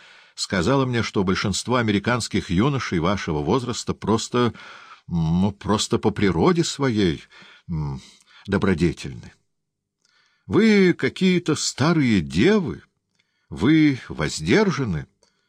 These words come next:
как я не знаю кто. Очень странно, если это правда. Конечно, потому что мне как-то не верится.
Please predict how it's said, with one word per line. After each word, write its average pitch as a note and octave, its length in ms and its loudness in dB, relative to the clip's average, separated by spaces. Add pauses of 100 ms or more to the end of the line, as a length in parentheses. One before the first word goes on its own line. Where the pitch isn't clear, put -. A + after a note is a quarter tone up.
(480)
как - 260 -8
я G2 120 2
не F#2+ 120 2
знаю F#2+ 380 0
кто. - 460 -8 (680)
Очень A2 300 -4
странно, D3+ 480 0
если D#2 340 -4
это D2 200 -6
правда. D2 420 -6 (260)
Конечно, E2+ 760 0 (420)
потому F2+ 320 0
что - 180 -2
мне F2+ 180 2
как-то F#2+ 320 -4
не G#2 140 2
верится. B2+ 640 -2